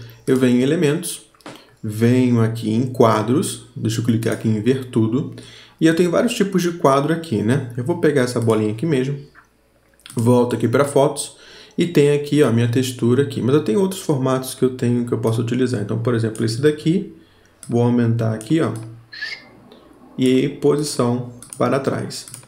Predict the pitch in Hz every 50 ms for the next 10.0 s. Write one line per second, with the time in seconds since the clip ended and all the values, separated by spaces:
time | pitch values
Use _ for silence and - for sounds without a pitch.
0 | _ _ _ - 156 131 123 120 120 117 - - - 127 127 131 131 139 139 139
1 | 139 131 123 123 131 127 127 123 127 131 131 127 127 - 120 123 120 123 120 135
2 | 139 147 123 110 110 107 101 95 95 - - - - - - - - - 196 -
3 | 226 214 - 208 165 151 147 147 143 139 147 - 185 165 117 113 110 156 196 -
4 | 127 110 - - - - - - - - - - - - 139 139 143 151 143 143
5 | 127 - - - - 127 123 117 113 113 113 110 110 110 107 - - 117 113 117
6 | 117 117 117 113 113 110 - - 117 110 107 - - - - 143 139 147 156 160
7 | 160 165 - - - - 120 117 117 - - 131 113 - - - - - 113 113
8 | 113 - - - - - - 135 123 - - - - 175 185 185 - - - -
9 | - - - - - - - - - 139 147 165 175 185 160 127 110 113 - -